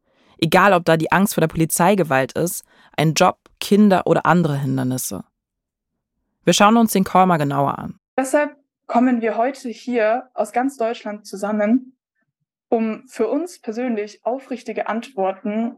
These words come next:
Speaker 2: zu finden auf die Fragen, die jetzt zählen. Was möchte ich in der uns verbleibenden Zeit tun? Wie viel Verantwortung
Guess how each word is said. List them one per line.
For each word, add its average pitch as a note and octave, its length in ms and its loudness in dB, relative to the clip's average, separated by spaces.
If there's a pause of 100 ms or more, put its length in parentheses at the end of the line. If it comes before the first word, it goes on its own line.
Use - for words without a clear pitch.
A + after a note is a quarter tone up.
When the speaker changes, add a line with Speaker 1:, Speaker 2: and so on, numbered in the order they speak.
(160)
Speaker 2:
zu - 120 -14
finden A3+ 580 -6
auf - 280 -6
die B3 140 -2
Fragen, A3 520 -4
die G3 120 -10
jetzt G3+ 360 -10
zählen. F#3 380 -6 (1700)
Was C#4+ 260 -2
möchte C4 260 -2
ich - 440 -2 (100)
in G3+ 120 0
der G3 120 2
uns B3 180 2
verbleibenden G3+ 500 0
Zeit F#3+ 320 -4
tun? G3 400 -8 (960)
Wie C4+ 140 4
viel D4 200 -2
Verantwortung B3 960 -2